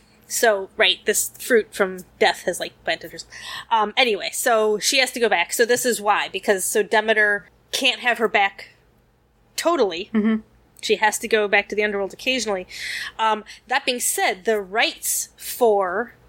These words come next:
Speaker 1: this, um, are really important. <laughs> And, um, it's one of the things, it's one of the sort of earliest rites that we really sort of,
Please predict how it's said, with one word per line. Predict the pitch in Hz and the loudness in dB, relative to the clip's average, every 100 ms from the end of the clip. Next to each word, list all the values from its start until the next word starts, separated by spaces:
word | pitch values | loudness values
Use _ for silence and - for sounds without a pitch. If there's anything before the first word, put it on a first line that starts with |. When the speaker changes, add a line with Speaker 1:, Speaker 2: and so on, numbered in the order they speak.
| _ _ - | _ _ -2
Speaker 1:
this, | 196 262 - - - _ - - _ _ - | 0 0 -2 -6 -12 _ -20 -20 _ _ 0
um, | 233 220 208 202 208 _ _ _ _ _ _ _ _ _ _ _ _ | 2 4 4 0 -6 _ _ _ _ _ _ _ _ _ _ _ _
are | 226 214 214 208 | 0 2 2 0
really | 220 277 277 226 | -2 -4 -2 -4
important. | 208 - 185 277 - - - - 220 - | -4 -2 -2 -2 -10 -14 -14 -12 -12 2
<laughs> | 294 - - - - - - - - - - - | 2 2 -4 -8 -8 -8 -12 -14 -16 -20 -16 -2
And, | 233 233 226 226 226 220 - | 2 4 4 2 -2 -6 -4
um, | 220 220 214 208 208 190 _ _ _ _ _ _ _ _ _ _ _ _ _ | 0 2 2 -2 -6 -16 _ _ _ _ _ _ _ _ _ _ _ _ _
it's | 254 254 220 | -4 -2 -4
one | 214 269 294 | 0 2 2
of | 254 | 2
the | 233 | 0
things, | - - 233 233 226 208 | 0 0 0 2 -6 -4
it's | - | -6
one | 226 262 | 0 4
of | 269 | 4
the | 240 | 2
sort | 262 220 | 2 0
of | - | 2
earliest | 226 277 269 233 - 196 | 0 2 2 0 0 -12
rites | 190 208 214 - - | -6 -2 -2 -2 -2
that | 214 175 214 | -2 -2 -6
we | 226 240 | -10 -6
really | 330 415 370 277 | -2 0 0 -2
sort | - - 233 | -4 -2 0
of, | 220 175 | -2 -6